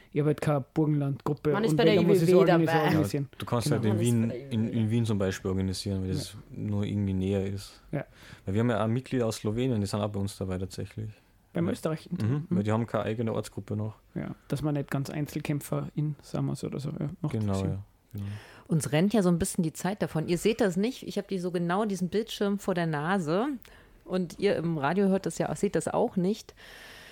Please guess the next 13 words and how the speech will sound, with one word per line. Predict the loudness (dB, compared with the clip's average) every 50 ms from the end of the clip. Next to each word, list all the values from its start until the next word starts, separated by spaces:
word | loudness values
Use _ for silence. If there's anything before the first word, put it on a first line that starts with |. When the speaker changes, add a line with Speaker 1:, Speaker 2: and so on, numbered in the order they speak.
| -20 -14 -10
Speaker 4:
Ich | -8 0 0
will | 0 2
unbedingt | 4 2 4 4 4 4 4 2 2
das | 2 2
letzte | 2 0 0 0 0 0 2
Lied | 2 2 -2 -4
in | -6 -2 -2 -2 0
Vollversion | 2 4 4 4 6 4 2 2 2 0 -2 -2 -2 -4
spielen, | -6 -6 -4 -2 0 0 0 -2 -2 -4 -4
die | -6 -8
vier | -6 -2 0 0
Minuten | 2 2 0 0 -2 -2 -6
fünfzehn. | -2 -2 0 0 0 -2 -4 -4 -2 0 2 4